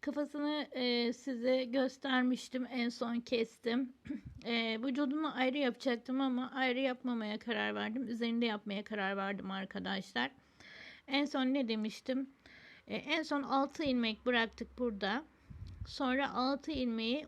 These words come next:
on ikiye çıkardık arkadaşlar. On ikiye çıkardığımız ilmeği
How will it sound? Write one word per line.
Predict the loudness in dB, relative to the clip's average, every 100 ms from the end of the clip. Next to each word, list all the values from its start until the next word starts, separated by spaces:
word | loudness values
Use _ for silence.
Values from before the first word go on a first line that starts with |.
| -2
on | 2
ikiye | 2 0 -2 -2
çıkardık | -6 -6 -4 -4 -8 -6
arkadaşlar. | -6 -4 -6 -6 -6 -6 -4 -4 -6 _ -20 -20 -20 -20 -20 -20 -20 -20 -20 _
On | -6
ikiye | -4 0 0 0
çıkardığımız | -2 2 2 2 2 0 0 -2 -6 _ _ _ _ _ _ _ _ _ _ _ _ _ _ _ _ _ _ _ 0
ilmeği | 4 6 6 6 4 2